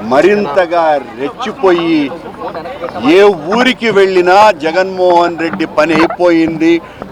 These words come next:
జగన్మోహన్ రెడ్డి అంతు చూస్తాం," ఇదే మాటలతో వాళ్ళ కార్యకర్తలని,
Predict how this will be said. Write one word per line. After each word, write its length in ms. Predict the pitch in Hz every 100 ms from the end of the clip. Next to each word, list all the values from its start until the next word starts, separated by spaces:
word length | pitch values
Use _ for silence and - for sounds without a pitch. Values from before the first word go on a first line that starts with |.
| -
జగన్మోహన్ 760 | 143 175 185 175 165 165 170
రెడ్డి 260 | 156 147 143
అంతు 360 | 147 190 - 208 175
చూస్తాం," 520 | 165 - 170 175 175 - - -
ఇదే 460 | 110 139 143 226 240
మాటలతో 1080 | 214 180 175 185 185 175 160 - 180 175 139 - - - - - - - - - - -
వాళ్ళ 320 | 101 143 156 151
కార్యకర్తలని, 1200 | - 156 196 202 196 - 185 175 175 175 180